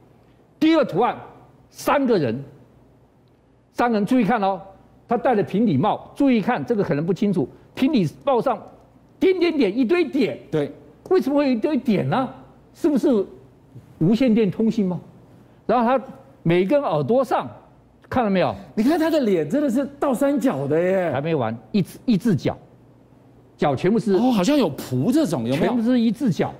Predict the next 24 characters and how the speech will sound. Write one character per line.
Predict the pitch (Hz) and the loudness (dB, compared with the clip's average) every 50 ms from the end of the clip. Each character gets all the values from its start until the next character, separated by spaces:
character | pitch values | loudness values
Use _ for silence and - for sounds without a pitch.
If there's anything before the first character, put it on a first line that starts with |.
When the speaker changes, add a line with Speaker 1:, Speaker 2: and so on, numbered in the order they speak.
| - - | -6 -2
Speaker 2:
对。 | 220 233 214 - - - | 0 0 0 -2 -6 -10
Speaker 1:
全 | - - - 208 | -6 -4 -2 -2
部 | 214 | -2
是 | 170 208 | 0 0
一 | 208 202 | 0 0
只 | 185 - 214 175 | 0 0 0 -2
脚。 | 123 127 98 - - | 0 -2 -4 -6 -6
好， | - 117 123 131 - - - - - - - - - - - | -6 -4 -4 -4 -4 -8 -16 -20 -20 -20 -20 -20 -20 -14 -6
最 | - 285 269 240 | 0 2 2 2
重 | 233 | 2
要 | 220 | 2
的 | 202 165 | 0 -2
是 | 170 | -4
第 | - - 254 | -2 0 0
二 | 233 190 | 2 0
张， | 156 127 143 131 135 135 - - - - - - _ _ _ _ _ | 0 -2 -2 -4 -4 -8 -12 -18 -20 -20 -20 -20 _ _ _ _ _
第 | - 339 | 0 2
二 | 294 247 | 2 2
张 | 208 233 240 | 2 0 -2
是 | 226 - 240 | 0 -2 0
两 | 196 175 151 120 117 | 0 0 0 0 0
座 | 120 190 196 170 | 0 0 0 0
山。 | - - 190 165 165 170 165 143 | -2 -2 -2 -2 -2 -4 -8 -12
Speaker 2:
嗯。 | - 160 160 143 | -8 -6 -6 -6